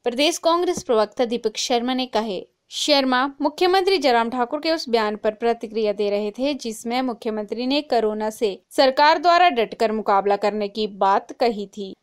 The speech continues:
कांग्रेस प्रवक्ता ने कहा कि पूरा प्रदेश जानता है कि सरकार ने कितनी लापरवाही, अनुभवहीनता का परिचय दिया।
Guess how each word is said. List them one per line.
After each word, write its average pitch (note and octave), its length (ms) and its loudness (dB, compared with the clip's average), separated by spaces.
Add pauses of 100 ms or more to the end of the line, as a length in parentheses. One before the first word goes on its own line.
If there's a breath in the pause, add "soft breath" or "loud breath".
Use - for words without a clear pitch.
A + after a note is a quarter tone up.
(140)
कांग्रेस E4+ 420 4
प्रवक्ता E4 420 0
ने D4+ 120 0
कहा A3 240 -6
कि C#4+ 200 -2
पूरा A3 320 0
प्रदेश G#3 560 -2
जानता G#3 320 0
है B3 160 -2
कि D#4 140 -4
सरकार A3+ 480 0
ने D4+ 120 0
कितनी A3 420 -6
लापरवाही, G#3 840 0 (100)
अनुभवहीनता B3 800 0
का C4 180 2
परिचय A#3 460 0
दिया। G3 340 -4